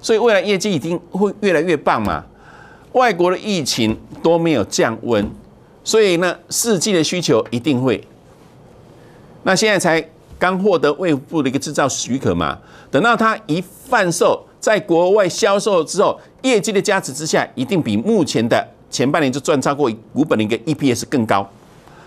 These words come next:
这我当下给你一个论述嘛。所以金老师在选股票，不是凊彩跟进的，我一定看到它未来业绩有成长性的，有成长性的，我才带你买啊。所以两档股票卖掉之后，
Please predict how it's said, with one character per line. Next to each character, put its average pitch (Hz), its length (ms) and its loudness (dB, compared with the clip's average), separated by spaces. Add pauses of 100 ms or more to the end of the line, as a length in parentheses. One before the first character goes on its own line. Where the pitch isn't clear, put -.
(280)
这 269 160 2
我 160 140 4
当 202 260 -2
下 202 220 0
给 - 120 -6
你 156 120 2
一 110 40 0
个 123 140 0
论 139 180 2
述 117 200 -2
嘛。 76 200 -2 (540)
所 170 120 -6
以 160 40 0
金 180 120 0
老 143 80 2
师 156 100 -6
在 160 120 0
选 147 200 -2
股 113 120 -4
票， 123 260 -2 (160)
不 104 180 2
是 98 160 -2
凊 139 220 -2
彩 123 140 0
跟 117 200 -2
进 107 200 -2
的， 65 120 -6 (540)
我 143 240 4
一 165 60 2
定 226 120 0
看 202 160 0
到 185 140 2
它 - 220 -2
未 214 180 2
来 113 180 0 (200)
业 175 180 2
绩 156 260 -8
有 107 160 0
成 104 200 -4
长 127 260 -4
性 127 180 -2
的， 82 160 -2 (200)
有 110 120 4
成 156 220 0
长 113 140 -2
性 160 120 -4
的， 107 100 -2 (200)
我 104 160 0
才 123 180 -2
带 170 220 -2
你 151 180 0
买 110 380 -2
啊。 71 260 -6 (560)
所 202 140 0
以 - 20 0
两 185 200 0
档 190 120 -2
股 143 120 0
票 170 160 0
卖 175 120 0
掉 165 140 0
之 160 100 -2
后， 120 160 -2